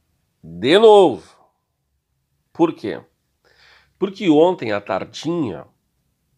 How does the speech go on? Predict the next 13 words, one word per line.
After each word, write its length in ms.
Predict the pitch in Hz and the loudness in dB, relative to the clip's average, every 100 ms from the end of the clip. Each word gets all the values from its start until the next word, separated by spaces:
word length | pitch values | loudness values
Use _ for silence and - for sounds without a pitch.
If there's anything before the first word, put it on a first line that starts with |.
| _ _ _ _ _ _ _ _ _ _ - | _ _ _ _ _ _ _ _ _ _ -14
pessoal 480 | 117 - 151 151 | -12 -4 0 2
aí 260 | 117 120 135 | 0 -2 -6
do, 500 | 107 104 98 90 76 - _ _ _ _ _ _ _ _ _ | -8 -8 -6 -8 -12 -16 _ _ _ _ _ _ _ _ _
que, 880 | - 95 98 98 92 92 90 87 78 - | -16 -12 -10 -10 -10 -12 -12 -14 -18 -20
que 100 | 127 | -6
trabalha 560 | 190 190 190 202 165 | -2 0 2 0 0
ali 440 | 120 127 156 139 90 _ _ _ _ _ _ _ _ | -6 -6 -8 -8 -12 _ _ _ _ _ _ _ _
na, 720 | 80 90 95 92 90 85 80 | -16 -12 -10 -10 -12 -14 -14
na 120 | 98 | -14
Praça 360 | - 127 - 101 | -8 -8 -6 -8
Nova, 600 | 95 160 165 92 78 _ _ _ _ _ _ _ _ _ _ _ _ _ _ _ _ _ _ _ _ _ | -2 0 -2 -4 -16 _ _ _ _ _ _ _ _ _ _ _ _ _ _ _ _ _ _ _ _ _
foi 200 | - 165 | 2 4
informado 600 | 170 175 170 147 160 180 | 4 0 0 0 0 -2